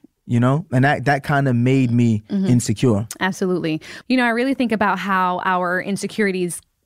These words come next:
Speaker 2: cause us to now create this whole entire narrative around what took place in a moment. You know what I
Speaker 1: I get,
Speaker 2: mean?
Speaker 1: yeah, I do, I do.
Speaker 2: So, for example, you know,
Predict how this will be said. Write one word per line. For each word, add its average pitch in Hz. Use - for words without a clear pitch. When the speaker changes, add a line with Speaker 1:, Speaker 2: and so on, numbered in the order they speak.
Speaker 2:
cause 240
us 202
to 220
now 185
create 202
this 202
whole 208
entire 190
narrative 175
around 170
what 185
took -
place 180
in 190
a 170
moment. 156
You 202
know 208
what 196
I 147
Speaker 1:
I 147
get, 143
Speaker 2:
mean? 196
Speaker 1:
yeah, 180
I 147
do, 139
I 139
do. 123
Speaker 2:
So, 185
for 240
example, 202
you 226
know, 175